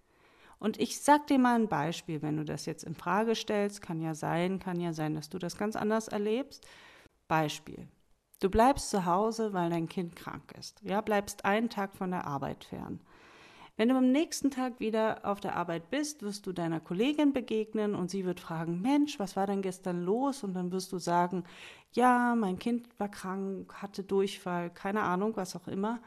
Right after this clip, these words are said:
Und dann wird garantiert deine Kollegin fragen, "Ja, und? Ist wieder alles in Ordnung? Geht's ihm wieder gut?" Und vielleicht werdet ihr euch noch über das eine oder andere Mittelchen unterhalten oder sie wird dir noch einen Tipp geben, "Hier ist ein guter Homöopath" oder keine Ahnung,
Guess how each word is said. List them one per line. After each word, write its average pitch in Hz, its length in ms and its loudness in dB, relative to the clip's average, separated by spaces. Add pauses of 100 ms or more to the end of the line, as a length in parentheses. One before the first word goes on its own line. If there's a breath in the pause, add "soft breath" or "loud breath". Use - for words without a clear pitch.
(580 loud breath)
Und 220 160 2
dann 240 120 4
wird 285 280 0
garantiert 294 1000 2
deine 202 340 4
Kollegin 208 520 2
fragen, 175 500 -2
"Ja, 175 240 -6
und? 262 300 2 (400 loud breath)
Ist - 240 -6
wieder 190 180 4
alles 190 240 0
in 190 140 0
Ordnung? 233 500 2
Geht's 202 260 -4
ihm 190 120 0
wieder 180 240 2
gut?" 269 560 -2 (340 soft breath)
Und 226 140 0
vielleicht 262 540 2
werdet 233 260 2
ihr 214 160 -2
euch 208 200 -4
noch 208 200 -4
über 190 220 -6
das 175 220 -8
eine 196 340 -4
oder 156 240 -8
andere 160 260 -2
Mittelchen 269 520 0
unterhalten 196 920 -2
oder 160 300 -4
sie 160 160 -10
wird 170 140 -10
dir 165 80 -2
noch 160 120 -2
einen 170 120 -4
Tipp 285 280 -6
geben, 214 640 -2
"Hier 190 240 -4
ist 180 120 -6
ein 165 80 -2
guter 160 420 -6
Homöopath" 202 1040 -2
oder 165 340 -2
keine 311 380 2
Ahnung, 180 280 2